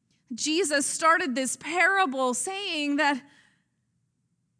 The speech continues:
that this is what the kingdom of God is like. This is what the kingdom of heaven is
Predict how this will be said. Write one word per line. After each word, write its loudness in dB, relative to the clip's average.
that -4
this -4
is -4
what 0
the -6
kingdom -8
of -4
God -2
is -8
like. -14
This -2
is -6
what 0
the -4
kingdom -4
of -2
heaven -2
is -4